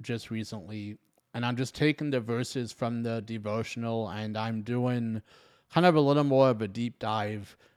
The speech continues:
into, uh, into the, the days and the verses, just so I can expand upon them a little bit. And, and I've had a good time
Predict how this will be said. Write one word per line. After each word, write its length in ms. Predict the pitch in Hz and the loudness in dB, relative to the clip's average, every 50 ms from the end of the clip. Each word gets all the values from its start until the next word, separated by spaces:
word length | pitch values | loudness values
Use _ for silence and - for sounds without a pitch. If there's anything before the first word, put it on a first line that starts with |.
| _ _ _ _ _ _ _ _ | _ _ _ _ _ _ _ _
into, 840 | 139 135 135 131 123 - - - 135 120 113 110 107 104 101 101 95 - _ _ _ _ _ _ - | -2 0 0 0 -2 -4 -4 -2 0 0 0 0 -2 -2 -4 -6 -8 -10 _ _ _ _ _ _ -14
uh, 320 | 104 92 95 95 98 101 117 - _ _ _ _ _ _ _ _ - | -14 -12 -12 -14 -16 -18 -20 -20 _ _ _ _ _ _ _ _ -6
into 260 | 131 127 - - 135 | -6 -6 -4 -4 -2
the, 540 | 120 120 117 113 110 107 104 104 101 98 - - | 0 0 0 2 0 0 0 -2 -4 -6 -10 -6
the 140 | 131 123 113 | -4 -4 -4
days 720 | 104 104 123 120 117 117 120 117 117 113 113 110 - - - - - | -2 -2 -2 0 0 2 2 0 0 0 -2 -4 -8 -12 -16 -14 -10
and 460 | 113 110 110 107 107 104 101 98 98 | -8 -6 -4 -4 -4 -6 -8 -8 -8
the 100 | 107 104 | -8 -10
verses, 920 | 95 101 - 113 110 107 101 - 127 113 104 104 107 107 104 98 - - _ _ _ _ _ _ _ _ _ | -8 -8 -6 -6 -6 -6 -6 -6 -6 -6 -6 -6 -8 -8 -10 -12 -14 -18 _ _ _ _ _ _ _ _ _
just 240 | - 120 113 - | -6 -6 -6 -4
so 100 | - 131 | -4 -2
I 140 | 117 110 110 | -2 -2 -2
can 440 | 107 - - 110 104 98 101 101 101 - _ _ _ _ _ _ _ _ _ _ | -4 -6 -6 -6 -6 -6 -8 -10 -12 -14 _ _ _ _ _ _ _ _ _ _
expand 560 | - - - - - - 165 170 180 165 143 | -8 -8 -8 -10 -8 -6 -4 -2 -2 -2 -2
upon 360 | 127 110 - 123 113 110 107 107 | -4 -6 -6 -6 -6 -4 -4 -6
them 340 | 104 107 104 101 101 104 - _ _ _ _ _ _ _ _ _ _ _ _ _ _ _ - | -6 -6 -8 -8 -8 -10 -12 _ _ _ _ _ _ _ _ _ _ _ _ _ _ _ 0
a 40 | 139 | 2
little 240 | 135 131 123 117 120 | 4 4 4 2 0
bit. 240 | 110 117 113 117 127 | 0 0 0 0 0
And, 320 | 127 127 123 120 113 113 | 0 0 -2 -2 -4 -6
and 160 | 120 127 131 139 | -4 -2 0 0
I've 120 | 131 104 | 0 2
had 180 | - 170 175 170 | 4 4 6 4
a 60 | 160 | 4
good 220 | 131 156 147 123 | 2 0 -2 -2
time 580 | - 135 151 147 143 139 131 127 123 120 117 | 0 0 2 2 2 2 0 -2 -2 -6 -8